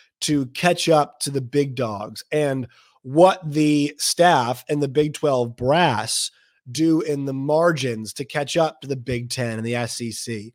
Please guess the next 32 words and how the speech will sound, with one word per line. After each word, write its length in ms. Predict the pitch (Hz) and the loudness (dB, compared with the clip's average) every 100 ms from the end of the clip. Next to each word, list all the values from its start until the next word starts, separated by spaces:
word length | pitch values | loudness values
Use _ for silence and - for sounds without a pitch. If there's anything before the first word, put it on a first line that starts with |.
| _ _ _ - | _ _ _ -6
And 80 | 180 | 0
really 180 | 214 | 0
catching 440 | 180 - 202 - 185 | 0 -2 -2 -2 0
up 180 | 185 156 | 0 0
means 560 | 151 143 135 131 - - _ _ - | -2 -2 -4 -6 -8 -12 _ _ -8
maintaining 1120 | 123 147 165 160 156 156 139 151 151 143 131 | 0 2 4 2 0 -2 -2 0 0 -2 -2
relevance. 640 | 127 127 120 104 - - | 0 0 -2 -6 -12 -4
You 80 | 147 | -2
know, 60 | |
I, 200 | 143 147 151 | 0 0 0
I 100 | 151 | 0
went 400 | 147 185 180 175 | 0 0 -2 -8
through 340 | 160 165 165 | -4 -2 0
a 140 | 143 131 | 0 -2
list 480 | 127 147 165 - - | -4 -4 -4 -8 -6
of 200 | 139 123 | -6 -4
things 540 | 143 135 131 127 - - - _ _ | -2 0 0 -2 -6 -12 -20 _ _
that 220 | 147 139 | -4 -2
the 100 | 139 | -6
Big 320 | 120 147 147 | -2 0 0
Twelve 400 | 143 156 143 139 | -2 -2 0 -2
should 160 | - 143 | -4 -4
be 140 | 135 | -6
prioritizing 800 | 120 127 127 143 139 135 127 123 | -4 -2 0 0 0 -2 -2 -2
in 100 | 123 | -4
twenty 260 | 117 123 120 | -4 -2 -2
twenty-four. 760 | 120 117 113 - 185 180 156 | -4 -4 -4 0 6 8 8
And 180 | 131 120 - - _ | 6 2 -4 -18 _
the 140 | 143 135 | -10 -8
reason 500 | 123 151 160 151 151 | -4 -2 0 0 0
why 200 | 135 135 | 0 0
I 120 | 135 | -4